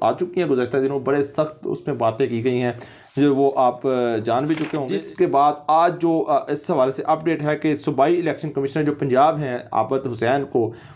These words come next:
उनको ओएसडी कर दिया गया है, on special duty का नोटिफिकेशन जारी कर दिया गया है। दूसरी तरफ सूबाई इलेक्शन कमीशन के में जो डिप्टी डायरेक्टर हैं अतर अब्बासी, उनको भी ओएसडी बनाने का हुक्म जो है वो जारी किया गया है। दोनों के जो नोटिफिकेशन अब जारी हो चुके हैं, दोनों अफसरान ने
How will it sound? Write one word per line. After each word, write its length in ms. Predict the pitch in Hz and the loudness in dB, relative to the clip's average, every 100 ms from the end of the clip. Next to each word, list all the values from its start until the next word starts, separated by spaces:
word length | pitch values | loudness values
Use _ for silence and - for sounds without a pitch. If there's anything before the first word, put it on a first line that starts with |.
| - 180 | -4 0
उनको 480 | 202 202 185 185 165 | 2 6 6 6 2
ओएसडी 380 | 165 160 170 | 2 2 -2
कर 180 | 175 131 | 0 -2
दिया 180 | 127 143 | 0 0
गया 160 | 139 135 | 2 2
है, 260 | 151 160 143 | 2 2 2
on 220 | 139 147 | 2 0
special 240 | - 147 | -2 -4
duty 520 | 147 156 131 127 147 - 151 - - | -2 0 0 2 2 2 -2 -2 0
का 100 | 135 | 0
नोटिफिकेशन 520 | 131 123 139 139 139 | 0 -2 -2 -2 0
जारी 260 | 110 113 | 2 2
कर 180 | 117 120 | 2 0
दिया 180 | 143 170 | 2 2
गया 120 | 160 | 2
है। 120 | 165 | 0
दूसरी 260 | 143 156 180 | -2 -4 0
तरफ 220 | 180 175 - - - - | 0 0 -10 -20 -20 -8
सूबाई 340 | 185 180 202 | 0 4 4
इलेक्शन 380 | 202 185 175 180 | 4 0 -2 -4
कमीशन 460 | 170 160 156 175 | -2 -2 -2 -4
के 260 | 165 160 160 | 0 0 2
में 200 | 151 147 | 2 0
जो 80 | 151 | 0
डिप्टी 300 | 143 139 165 | 0 0 0
डायरेक्टर 380 | 135 - - 165 | 2 -2 0 -2
हैं 140 | 156 | 0
अतर 260 | - - 196 | 0 0 0
अब्बासी, 580 | - 117 117 131 113 - - - - | 0 0 0 -2 -6 -8 -20 -20 -6
उनको 360 | - 214 233 220 | 0 0 2 0
भी 320 | 170 170 175 165 | 2 -2 -2 0
ओएसडी 480 | 160 156 156 175 | 2 2 -2 -4
बनाने 340 | 147 131 120 127 | -2 -2 -2 0
का 140 | 123 | 2
हुक्म 400 | 123 123 - 127 | 0 0 -4 -2
जो 100 | 113 | 0
है 80 | 123 | 0
वो 320 | 117 127 139 139 | 2 2 2 -2
जारी 360 | 120 110 120 | 0 2 0
किया 340 | 120 117 120 107 | -4 0 0 2
गया 260 | - 101 | 0 0
है। 200 | 101 113 | 0 -2
दोनों 300 | 107 156 185 | 0 0 0
के 120 | 185 | 0
जो 100 | 151 | 0
नोटिफिकेशन 500 | 147 131 127 143 139 | 0 0 -2 -2 0
अब 140 | 135 110 | 0 2
जारी 240 | 123 127 | 2 2
हो 160 | 139 131 | 2 0
चुके 220 | 160 165 | -2 -2
हैं, 160 | 165 135 | 0 0
दोनों 240 | 151 175 | 0 0
अफसरान 380 | 156 151 135 139 | 0 0 0 0
ने 180 | 160 | -2